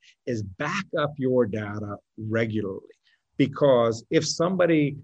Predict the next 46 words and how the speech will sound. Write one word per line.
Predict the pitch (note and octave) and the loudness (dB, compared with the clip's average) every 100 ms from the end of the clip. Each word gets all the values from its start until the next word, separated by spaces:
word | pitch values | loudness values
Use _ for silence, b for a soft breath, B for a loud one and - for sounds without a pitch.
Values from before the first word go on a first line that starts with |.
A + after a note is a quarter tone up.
| _ _ | _ _
let's | C3 C3+ | -2 2
say | D3 | 4
you | C#3 | 4
have | B2 | 2
a | |
small | A2+ C3 B2+ | -2 0 0
business | A2 A#2 A2 G#2 - - | 2 0 0 -6 -10 -10
and | B2 A#2 | -8 -4
they | A#2 | -6
put | A2 C#3+ | -2 -2
ransomware | A#2 A#2+ A#2 A#2+ A2 G#2 G2 | 0 -4 -2 -2 -2 -2 -6
on | A#2 A2 G#2+ G#2+ A2 | -6 -2 -2 -4 -6
your | A#2 G#2+ | -6 -6
system | - D#3 - - _ _ | 0 0 0 -10 _ _
and | C3+ C3 | -4 -2
you've | C#3+ D3 | -2 0
backed | C3+ C#3+ D#3+ F#3 | 0 0 0 0
up | F3+ - _ | 0 0 _
the | A#2+ | -2
night | A2+ D3 | 2 2
before | D3 D#3 A3 G3+ A2 G#2 | 2 2 4 6 4 2
all | A2+ B2+ D#3 | 2 4 6
of | D#3 | 4
your | E3+ E3+ | 4 2
data, | G3+ A3+ D3+ C3 - _ _ D3+ | 2 2 0 -4 -8 _ _ -2
you | A3 | -2
can | C#4+ B3 | 0 0
say, | - C#3+ C3+ B2 - | 4 6 6 6 0
"Screw | - - F#3 F#3+ | -6 2 8 8
you, | E3+ G3 A#3 | 8 2 2
buddy. | B2+ A2+ A#2+ D3+ C#3 | 2 2 0 -2 -2
I | |
don't | E3+ F#3+ - | -2 -2 0
care | D#3+ | 2
what | D3+ G#3+ - | 2 0 -4
you | A#2 | -6
got," | G2+ G#2+ - _ _ - | -4 -4 -6 _ _ 0
and | C#3 D3 | 2 4
then | D3+ | 2
upload | E3+ E3+ D3+ C#3+ | 0 4 6 6
the | C#3+ | 6
data | B2 A#2+ A#2+ | 4 2 2
on | B2 A#2 | 0 0
a | |
new | A2+ A#2 | 0 0
system. | A2+ B2 A2 - | -2 -6 -10 -12